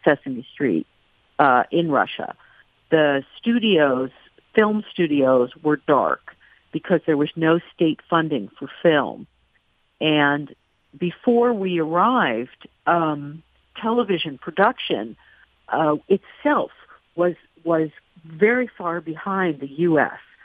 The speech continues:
Television had been used under, uh, by, in co-, under in communism, mostly for propaganda. And while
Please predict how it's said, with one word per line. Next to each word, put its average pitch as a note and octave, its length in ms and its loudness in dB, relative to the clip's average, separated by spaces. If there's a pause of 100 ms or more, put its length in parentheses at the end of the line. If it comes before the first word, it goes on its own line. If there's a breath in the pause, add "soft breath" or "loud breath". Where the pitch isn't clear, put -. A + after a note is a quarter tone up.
(640)
Television G3 540 0
had E3+ 240 -8
been D3 220 -6
used D3+ 480 0 (340)
under, D#3 560 0 (120)
uh, C#3+ 260 0
by, C#3 420 0
in D3 160 -10
co-, F#3+ 340 -4
under D#3+ 300 -4
in C#3 80 -6
communism, E3 720 -2
mostly F3 400 -2
for - 160 -12
propaganda. C#3+ 840 -2 (720 loud breath)
And D#3+ 180 2
while E3 380 4